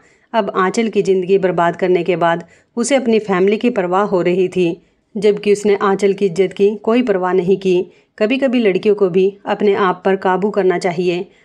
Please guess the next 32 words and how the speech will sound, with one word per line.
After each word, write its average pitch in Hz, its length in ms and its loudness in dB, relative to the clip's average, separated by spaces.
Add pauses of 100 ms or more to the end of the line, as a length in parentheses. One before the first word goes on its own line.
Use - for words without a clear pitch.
(120)
हर 226 160 0
बार 196 200 0
लड़के 180 320 0
ही 190 160 0
दोषी 185 300 0
नहीं 196 280 2
होते। 170 380 0 (380)
मेरी 240 240 2
ननद 208 260 2
ने 208 140 4
खुद 214 220 0
ही 214 160 2
प्रिंसिपल 196 500 0
को 208 140 0
बढ़ावा 185 380 0
दिया 175 260 0
था, 170 200 0 (420)
तभी 233 200 0
उसने 254 220 2
उसके 208 220 0
साथ 190 240 0 (360)
ये 202 100 4
सब 196 220 0
कुछ 196 200 -2
किया 175 280 0
था। 175 260 -2 (340)
लेकिन 226 300 2
भगवान 190 380 0
ने 233 80 2
मेरी 190 240 2
ननद 180 300 0
को 185 220 0